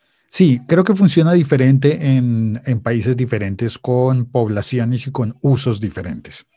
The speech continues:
Es decir, de la misma forma que, que contaba José Antonio que, que el true crime puede,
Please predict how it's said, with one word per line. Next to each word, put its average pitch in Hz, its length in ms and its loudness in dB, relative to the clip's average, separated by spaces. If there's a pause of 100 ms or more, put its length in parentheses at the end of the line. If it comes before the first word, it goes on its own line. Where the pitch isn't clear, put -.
(560)
Es - 0 -
decir, 120 320 -4
de 104 120 -8
la 98 120 -8
misma 131 280 -2
forma 147 400 -2
que, 135 220 -4 (240)
que 131 140 -4
contaba 117 340 -6
José 127 220 -8
Antonio 110 320 -6
que, 117 220 -4 (220)
que 107 440 -12 (180)
el 101 220 -10
true 123 220 -4
crime 131 600 -2 (100)
puede, 117 220 -4